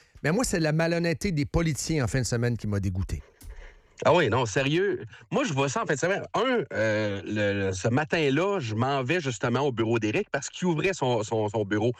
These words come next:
Speaker 2: C'est la raison pour laquelle il est en train de traverser le pont. Donc, je me ramasse là, je vois, je vois le vidéo juste avant de partir. Je vois ça avec ma blonde. On fait comme,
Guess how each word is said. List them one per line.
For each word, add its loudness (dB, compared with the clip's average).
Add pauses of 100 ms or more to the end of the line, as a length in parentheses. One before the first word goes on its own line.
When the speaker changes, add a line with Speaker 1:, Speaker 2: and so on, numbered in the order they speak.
(160)
Speaker 2:
C'est -2
la 2
raison 0
pour -4
laquelle 0
il 2
est -2
en 0
train -2
de -10
traverser -2
le -2
pont. -2 (540)
Donc, -2
je -4
me 2
ramasse 0
là, 2
je -8
vois, 2
je -4
vois 2
le 0
vidéo 0
juste -2
avant 0
de -8
partir. 0 (320)
Je -2
vois 2
ça 0
avec 0
ma 0
blonde. 0
On -2
fait -4
comme, 0